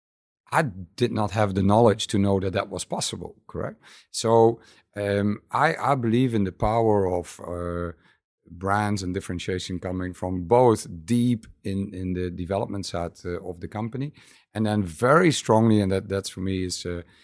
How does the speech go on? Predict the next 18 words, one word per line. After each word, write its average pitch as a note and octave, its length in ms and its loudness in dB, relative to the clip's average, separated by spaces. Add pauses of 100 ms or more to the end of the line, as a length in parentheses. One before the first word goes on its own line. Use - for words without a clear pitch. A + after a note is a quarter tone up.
(240)
uh, E2+ 280 -10
very G#2 180 -4
important, F#2 380 -4
very G#2 160 0
strongly G2+ 380 -2
inspired A2 880 2
and, F#2 320 -6 (460)
uh, F2 200 -10 (120)
encouraged G#2 800 0
by F2+ 360 -4
brand G2+ 400 -2
and F#2 80 -4
marketing F#2+ 320 -4
people F#2+ 280 -4
that F#2+ 240 -2
frame A2+ 360 0
it. E2 220 -10
So F#2 340 -4